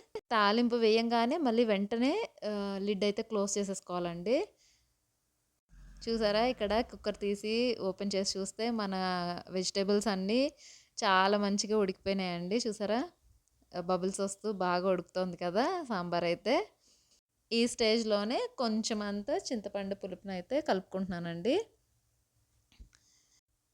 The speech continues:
ఇంకాసేపు మరిగించుకున్నానండి సాంబార్ని. ఈ లోపల మన తాలింపు కూడా మంచిగా, ఆహ్, వేగుతోంది అటు సైడ్ పొయ్యి మీద. చూసారా,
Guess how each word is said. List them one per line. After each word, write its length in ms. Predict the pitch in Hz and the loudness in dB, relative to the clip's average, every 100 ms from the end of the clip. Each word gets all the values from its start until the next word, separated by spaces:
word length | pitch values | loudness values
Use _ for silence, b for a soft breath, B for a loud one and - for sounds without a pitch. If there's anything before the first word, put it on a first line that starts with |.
| _ - | _ -10
ఇంకాసేపు 840 | 220 226 226 214 220 220 220 220 | -4 -2 2 2 2 0 -2 -2
మరిగించుకున్నానండి 1000 | 226 208 185 208 - 196 185 175 170 202 | -2 0 -2 -6 -6 -6 -6 -6 -6 -6
సాంబార్ని. 680 | 226 190 180 175 170 185 285 453 _ b b b b | -4 -6 -4 -4 -2 -4 -4 -6 _ b b b b
ఈ 80 | 240 | -2
లోపల 340 | 226 214 214 226 | 2 2 2 -2
మన 200 | 214 196 | -2 -2
తాలింపు 420 | 190 180 185 185 - | 0 2 0 -4 -2
కూడా 260 | 185 196 294 | 0 2 0
మంచిగా, 520 | 370 220 196 196 196 202 247 277 _ 190 | 0 -2 -2 -2 0 2 2 -2 _ -6
ఆహ్, 180 | 180 175 | -4 2
వేగుతోంది 560 | 175 170 180 170 175 | 2 2 -4 -2 -2
అటు 220 | 277 220 - | -2 -2 -2
సైడ్ 240 | 180 175 | -2 -2
పొయ్యి 220 | 170 165 | -2 -4
మీద. 240 | 170 165 196 330 587 _ _ _ _ _ _ _ _ _ _ _ _ _ _ _ _ | -4 -2 0 2 -2 _ _ _ _ _ _ _ _ _ _ _ _ _ _ _ _
చూసారా, 400 | 220 214 202 226 | -10 -2 0 0